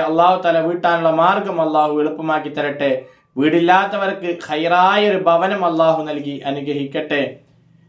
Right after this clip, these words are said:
പ്രത്യേകമായി പറയാനുള്ളത്, നമ്മുടെ ഈ ക്ലാസ് മുടങ്ങാതെ പങ്കെടുക്കുന്ന ഒരുപാട് സഹോദര സഹോദരിമാരുണ്ട്, കൽബ് നിറച്ച് ദുആ ചെയ്യുന്നവർ. നമ്മുടെ ഈ ക്ലാസ് കാത്തിരുന്ന് കേട്ട് ആ അമൽ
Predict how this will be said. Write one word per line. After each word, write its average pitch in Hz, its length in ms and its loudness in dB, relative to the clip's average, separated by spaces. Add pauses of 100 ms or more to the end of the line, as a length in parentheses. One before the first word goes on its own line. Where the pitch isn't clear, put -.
(140)
പ്രത്യേകമായി 165 840 2
പറയാനുള്ളത്, 160 640 0 (160)
നമ്മുടെ 151 260 0 (120)
ഈ 151 120 -4
ക്ലാസ് 160 380 2
മുടങ്ങാതെ 170 720 2
പങ്കെടുക്കുന്ന 165 580 -4 (120)
ഒരുപാട് 190 520 0 (140)
സഹോദര 175 520 2 (140)
സഹോദരിമാരുണ്ട്, 160 840 0 (220)
കൽബ് 139 320 0
നിറച്ച് 170 380 2
ദുആ 165 160 6 (160)
ചെയ്യുന്നവർ. 190 440 -2 (520)
നമ്മുടെ 170 320 0
ഈ - 100 -4
ക്ലാസ് 190 300 2 (100)
കാത്തിരുന്ന് 190 560 -2 (140)
കേട്ട് 175 360 -2 (540)
ആ 170 40 6 (100)
അമൽ 190 180 -2